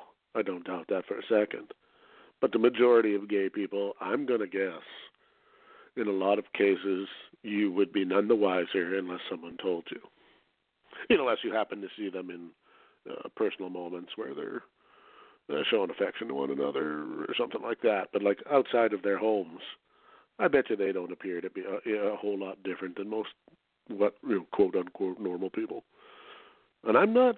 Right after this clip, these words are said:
uh, I'm not that big on the gay thing. I gotta be honest. I was raised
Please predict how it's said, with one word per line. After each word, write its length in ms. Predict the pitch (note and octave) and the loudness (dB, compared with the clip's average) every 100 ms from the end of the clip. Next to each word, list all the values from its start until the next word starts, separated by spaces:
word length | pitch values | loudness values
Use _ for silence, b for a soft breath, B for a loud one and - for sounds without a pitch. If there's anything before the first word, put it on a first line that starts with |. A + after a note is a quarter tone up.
| - | -2
uh, 340 | A#3+ B3 A#3+ G#3+ | -2 -2 -2 -2
I'm 160 | F#3+ | -2
not 200 | A#3+ A#3+ | -2 -2
that 180 | B3 G#3 | -4 0
big 180 | F#3 G#3+ | 0 2
on 100 | G3 | 0
the 80 | F#3+ | 0
gay 220 | F3 A3+ | 0 0
thing. 260 | - A2+ G2+ | 2 0 0
I 60 | |
gotta 200 | G#2+ B2+ | -2 -2
be 140 | C#3 C#3 | 0 0
honest. 320 | D3+ C#3+ F2+ G2 | 0 -2 -2 -2
I 100 | F#2+ | 0
was 220 | G2+ G2+ | -2 0
raised 320 | G#2+ A#2 B2+ | 4 6 4